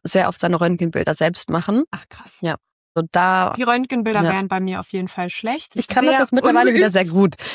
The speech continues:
Speaker 2: Sehr
Speaker 1: Was, ich hab
Speaker 2: ungeübt.
Speaker 1: das auch lange nicht gemacht, also in Deutschland <laughs> natürlich nicht.
Speaker 2: Mhm.
Speaker 1: Und dann war das so der erste Tag und die meinten so,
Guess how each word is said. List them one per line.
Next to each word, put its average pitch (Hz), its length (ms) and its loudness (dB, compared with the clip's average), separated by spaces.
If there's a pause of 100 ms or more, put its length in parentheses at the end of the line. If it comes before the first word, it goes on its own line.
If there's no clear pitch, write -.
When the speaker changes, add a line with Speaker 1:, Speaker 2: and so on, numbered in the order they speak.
(160)
Speaker 2:
Sehr 180 160 2
Speaker 1:
Was, 196 160 0
ich 208 140 2
hab 185 100 0
Speaker 2:
ungeübt. 208 80 2
Speaker 1:
das 208 320 0
auch - 200 0
lange 208 280 4
nicht 226 180 2
gemacht, 196 320 2
also 180 200 0
in 180 80 0
Deutschland 208 320 0
<laughs> 202 220 2
natürlich 196 220 2
nicht. 233 300 4
Speaker 2:
Mhm. 208 400 -2
Speaker 1:
Und 202 140 2
dann 202 160 2
war 202 100 4
das 196 100 2
so 185 80 2
der 180 100 2
erste 208 300 0
Tag 196 320 0
und 196 100 0
die 196 60 2
meinten 190 200 0
so, 196 200 2